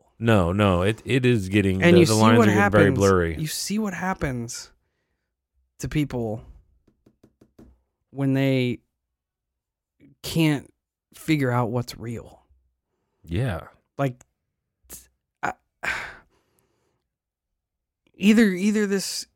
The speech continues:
Speaker 2: this story is a, is a downward mental health spiral of someone that needed so much help and everyone in their life failed them, or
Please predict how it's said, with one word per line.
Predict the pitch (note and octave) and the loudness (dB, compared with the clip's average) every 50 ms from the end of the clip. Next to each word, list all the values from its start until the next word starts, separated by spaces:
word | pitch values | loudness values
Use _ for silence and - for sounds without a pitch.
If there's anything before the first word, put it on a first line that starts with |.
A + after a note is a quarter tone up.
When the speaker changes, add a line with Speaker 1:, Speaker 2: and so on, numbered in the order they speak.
| _ _ | _ _
Speaker 2:
this | E3+ F#3 F3+ - | -10 -8 -8 -8
story | - - - F3 E3+ D#3+ D#3+ D#3 C#3+ B2+ | -8 -8 -8 -6 -4 -4 -4 -4 -4 -4
is | D3 D3 C3 - - - | -6 -6 -6 -8 -12 -12
a, | C3+ C3+ C#3 C#3 C3 B2+ B2+ B2 B2 A#2 - _ _ _ _ _ _ _ _ _ _ _ _ _ _ _ | -10 -6 -6 -4 -4 -4 -6 -6 -8 -10 -12 _ _ _ _ _ _ _ _ _ _ _ _ _ _ _
is | E3 D3+ C#3+ | -10 -8 -6
a | C#3+ B2 A2+ A#2+ - _ _ _ _ _ _ _ _ _ _ _ _ _ _ | -6 -8 -10 -12 -18 _ _ _ _ _ _ _ _ _ _ _ _ _ _
downward | - F3 E3 F#3 G3+ G3 F#3+ F3+ D#3+ D3+ D3 C3+ B2+ | -8 -4 -2 0 2 2 2 2 2 0 0 -2 -4
mental | B2+ B2+ C#3+ D#3 D#3+ D#3 D#3 C#3 C3 | -4 0 0 0 0 0 -2 -4 -6
health | A2 - - C3+ C#3 C3+ B2 - | -6 -4 -2 -2 -2 -2 -2 -4
spiral | - - - - B2 B2 B2 B2 A#2 A2+ A2 G#2+ | -10 -12 -6 -2 0 0 2 0 0 -2 -4 -6
of | E2+ A2 - | -8 -10 -12
someone | - - - C#3 C3+ C3+ C3 C3 B2+ B2 A#2+ A#2 A#2 A#2 - _ _ _ _ _ _ _ _ _ _ _ _ _ _ _ | -12 -10 -8 -4 -4 -2 -2 -2 -2 -2 -4 -6 -8 -10 -14 _ _ _ _ _ _ _ _ _ _ _ _ _ _ _
that | _ B2+ B2+ C#3+ C3 A#2+ A2+ G#2+ - - - _ _ _ _ _ _ _ _ _ _ - A#1+ - _ _ _ _ _ _ _ _ _ _ _ _ _ _ | _ -12 -6 -4 -2 -2 -2 -4 -8 -12 -16 _ _ _ _ _ _ _ _ _ _ -20 -20 -20 _ _ _ _ _ _ _ _ _ _ _ _ _ _
needed | F3+ E3+ E3+ E3 D#3 D3+ C#3+ C3 | 0 2 4 4 4 2 0 -4
so | - - - F3 E3+ E3+ | -8 -4 -2 2 2 2
much | E3 D#3 D3+ D3 - - | 2 2 2 0 -2 -4
help | - C#3 D3 C#3+ C3 B2+ | -4 0 0 0 0 -2
and | B2 A#2+ F#2+ | -4 -8 -6
everyone | C3 D3+ D3 D#3 D3+ D3 D3+ C#3+ | -4 -4 -2 0 0 2 2 2
in | C#3+ C3+ | 2 2
their | C3 B2 | 0 0
life | A#2+ A#2+ A#2 A2 - | -2 -2 -4 -6 -8
failed | - - D3 D3 D3+ D#3 D#3 | -8 -4 -4 -2 -2 -4 -4
them, | E3 E3 E3+ E3+ D#3+ D#3+ - _ _ _ _ _ _ _ _ _ _ _ _ _ _ _ _ _ _ _ _ | -4 -4 -4 -4 -6 -8 -12 _ _ _ _ _ _ _ _ _ _ _ _ _ _ _ _ _ _ _ _
or | F3+ E3+ E3 D3 B2+ A#2 G#2+ G#2+ G#2 | 4 4 6 6 4 4 2 -2 -8